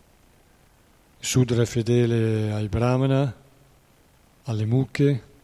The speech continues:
è leale, sincero, serve il Signore, serve i devoti e così via. Sono qualità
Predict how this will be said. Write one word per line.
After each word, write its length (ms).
è 80
leale, 680
sincero, 800
serve 380
il 60
Signore, 560
serve 320
i 40
devoti 580
e 80
così 240
via. 240
Sono 260
qualità 680